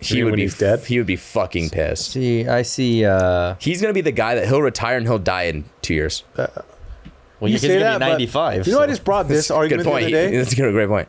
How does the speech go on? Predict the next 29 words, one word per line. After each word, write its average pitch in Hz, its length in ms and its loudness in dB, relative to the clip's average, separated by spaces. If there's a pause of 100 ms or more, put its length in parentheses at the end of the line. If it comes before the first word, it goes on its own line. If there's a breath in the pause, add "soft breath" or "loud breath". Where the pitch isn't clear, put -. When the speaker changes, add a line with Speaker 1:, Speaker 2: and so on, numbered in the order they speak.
Speaker 2:
I 151 120 0
thought 196 260 -2
the 190 120 2
same 151 340 0
thing 151 380 2
about, 123 340 2
like, 107 300 2 (560)
Lou 123 140 4
Holtz. 117 420 -2 (1200)
And 147 120 2
Lou 160 80 4
Speaker 1:
No, 196 60 2
Speaker 2:
Holtz 190 120 2
Speaker 1:
Lou 202 60 2
Speaker 2:
is, 214 60 4
Speaker 1:
Holtz 202 100 2
Speaker 2:
like, 156 260 0 (300)
grinding 170 460 2
away. 180 280 2
Like, 131 180 4
Speaker 1:
But 170 140 2
he 233 220 0
didn't 208 260 2
retire, 151 600 0
like, 110 200 0
super 123 500 2
old 110 220 4
like 90 220 0
this. 92 560 2